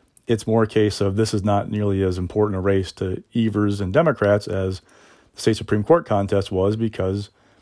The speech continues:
you know, it's a Republican district. Either way, it's not gonna have the turnout we don't think just yet that we saw in, in April, uh, which was in the thirties for, thirties for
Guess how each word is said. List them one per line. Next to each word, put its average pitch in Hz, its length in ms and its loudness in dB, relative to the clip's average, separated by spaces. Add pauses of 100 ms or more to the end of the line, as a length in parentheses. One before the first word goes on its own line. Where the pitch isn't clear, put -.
(260)
you - 120 -4
know, 92 140 -2
it's 98 140 -4
a 101 40 0
Republican 104 460 2
district. 113 500 -2 (220)
Either 135 340 4
way, 104 520 2 (500)
it's - 320 -4
not 113 360 2
gonna 110 180 -2
have 101 300 0
the 95 80 -6
turnout 104 360 -2
we 104 80 -2
don't 90 180 -4
think 117 240 -2
just - 240 0
yet 135 220 2 (140)
that 110 60 -2
we 104 120 2
saw 95 340 0
in, 92 120 -6 (140)
in - 200 -10
April, 101 540 2 (640)
uh, 98 160 -2
which 101 200 -2
was 107 100 0
in 104 80 0
the 104 80 0
thirties 110 460 2
for, 98 380 -2 (260)
thirties 110 280 4
for 95 360 -2